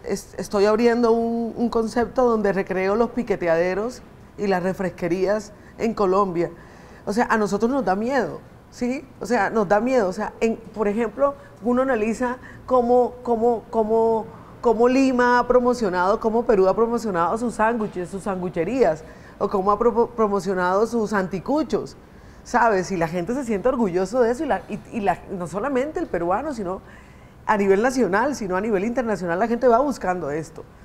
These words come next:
¿sí? O sea, a mí el piqueteadero me parece algo tan poético, ¿sí? Algo tan nuestro,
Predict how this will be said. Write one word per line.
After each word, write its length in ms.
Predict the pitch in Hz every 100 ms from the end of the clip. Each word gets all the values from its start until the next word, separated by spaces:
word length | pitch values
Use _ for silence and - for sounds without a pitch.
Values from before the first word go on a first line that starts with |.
| - -
¿sí? 280 | 226 247 247 - -
O 40 | -
sea, 120 | 247
a 120 | -
mí 400 | 196 214 247 277 302 - - - - - - - - - -
el 140 | 226 - - - -
piqueteadero 640 | 233 214 202 190 175 196
me 60 | 254
parece 260 | 202 165
algo 180 | 240 226
tan 200 | 254 240
poético, 680 | 202 170 165 220 254 - 320 - - - - - - - -
¿sí? 260 | - - - -
Algo 300 | 208 208 254
tan 280 | 254 208 190
nuestro, 600 | 226 262 349 - 320